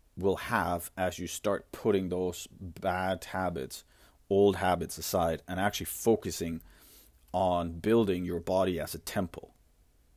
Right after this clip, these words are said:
Right? Like, there was a time where men,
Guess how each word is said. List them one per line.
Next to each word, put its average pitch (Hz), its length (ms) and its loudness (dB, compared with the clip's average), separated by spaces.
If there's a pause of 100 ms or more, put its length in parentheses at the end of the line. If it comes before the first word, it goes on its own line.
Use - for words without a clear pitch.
(1160)
Right? 101 300 0
Like, 101 180 -2
there 131 120 8
was 127 160 6
a 107 40 -4
time 147 600 -4 (160)
where 101 180 2
men, 104 560 0